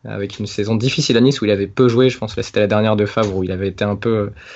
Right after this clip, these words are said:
un peu oublié par Favre et en même temps ses performances méritaient pas forcément de, de rester dans les mémoires la saison dernière.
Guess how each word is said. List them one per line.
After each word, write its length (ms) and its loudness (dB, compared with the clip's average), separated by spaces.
un 100 0
peu 100 2
oublié 400 6
par 200 0
Favre 200 2
et 60 0
en 60 -2
même 80 -4
temps 80 -6
ses 140 -10
performances 500 -4
méritaient 260 -2
pas 140 -2
forcément 360 -4
de, 140 -2
de 100 0
rester 280 0
dans 80 4
les 80 4
mémoires 240 4
la 60 2
saison 180 0
dernière. 360 4